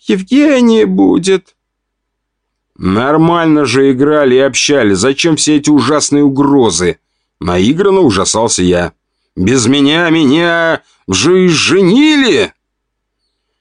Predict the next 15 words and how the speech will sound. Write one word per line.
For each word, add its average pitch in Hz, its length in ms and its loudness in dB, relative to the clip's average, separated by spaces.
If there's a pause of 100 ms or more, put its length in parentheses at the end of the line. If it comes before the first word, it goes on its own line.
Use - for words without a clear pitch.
(140)
«Жизнь 170 400 -2
боль, 135 380 0
а - 80 -4
у 104 60 2
меня 110 300 0
вот 120 240 0
будет 101 360 -2
лишь 104 220 0
одна 87 300 -4
жена», 85 360 -6 (340)
хмыкнул 135 560 -2
Костя. 95 480 -4 (1040)
«Любава?» 170 600 0 (320)
поинтересовалась 98 800 -2
Вика. 87 400 -6